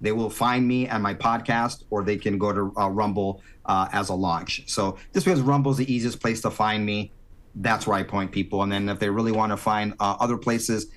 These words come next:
there's links in the first, uh, pinned comment and a description box of every video to where they can find me.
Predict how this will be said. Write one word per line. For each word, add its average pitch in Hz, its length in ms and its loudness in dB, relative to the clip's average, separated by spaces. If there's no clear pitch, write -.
there's 101 180 0
links 113 300 0
in 101 280 -2
the 92 80 -2
first, 110 500 -4
uh, 95 120 2
pinned 127 300 0
comment 120 400 0
and 98 100 -2
a 95 40 0
description 95 480 -2
box 92 260 0
of 95 80 0
every 95 140 0
video 92 340 -2
to 90 160 -6
where 90 220 -2
they 85 100 -4
can 85 160 -4
find - 300 -8
me. - 100 -18